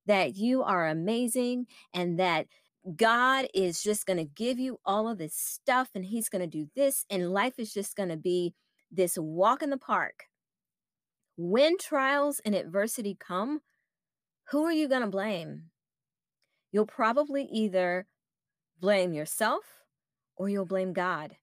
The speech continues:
And so once again, this type of gospel creates a false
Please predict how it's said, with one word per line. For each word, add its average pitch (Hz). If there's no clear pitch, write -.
And 214
so 220
once 269
again, 202
this 254
type -
of 185
gospel 175
creates 220
a 180
false 240